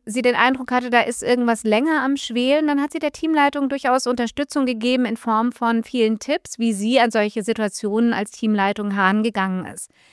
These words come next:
Da war aber ihr Eindruck, sie gibt da ganz viel Input,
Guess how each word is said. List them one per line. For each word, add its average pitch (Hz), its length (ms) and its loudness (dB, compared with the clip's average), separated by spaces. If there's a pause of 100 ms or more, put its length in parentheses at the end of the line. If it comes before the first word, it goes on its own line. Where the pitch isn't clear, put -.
(140)
Da 240 220 4
war 294 180 8
aber 254 200 4
ihr 247 200 2
Eindruck, 240 540 2 (180)
sie 240 160 -8
gibt 294 180 -6
da 277 80 4
ganz 254 300 0
viel 247 260 -4
Input, 349 680 0